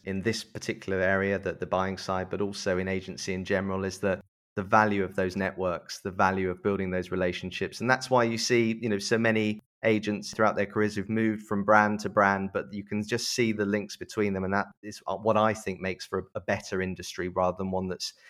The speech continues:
even more fragmented than, than it is because of the nature of, there's many small agent businesses, one, two, and three branches, and then there's a few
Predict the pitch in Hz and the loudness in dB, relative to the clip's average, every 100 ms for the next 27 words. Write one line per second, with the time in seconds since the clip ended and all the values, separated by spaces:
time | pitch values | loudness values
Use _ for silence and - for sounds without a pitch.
0 | - 104 101 107 104 - 98 95 98 95 | -8 -4 2 2 2 2 0 2 -2 -2
1 | 98 90 101 101 - 95 95 104 98 - | -6 -4 -4 -4 -6 -4 0 0 -2 -8
2 | - 95 95 98 101 101 101 - 92 87 | -8 -8 -6 -2 0 0 -2 -6 -6 -6
3 | _ _ - 95 104 104 101 - 113 110 | _ _ -10 -2 0 0 -2 -6 -2 0
4 | 107 101 98 101 98 _ _ 107 98 101 | 2 2 0 -2 -10 _ _ -4 -4 -6
5 | - 98 104 101 101 104 98 98 98 95 | -4 -4 0 0 2 0 -2 0 0 2
6 | 95 - 107 98 101 98 98 98 98 - | 2 0 -6 -6 -2 0 0 -2 -4 -4
7 | 104 | -4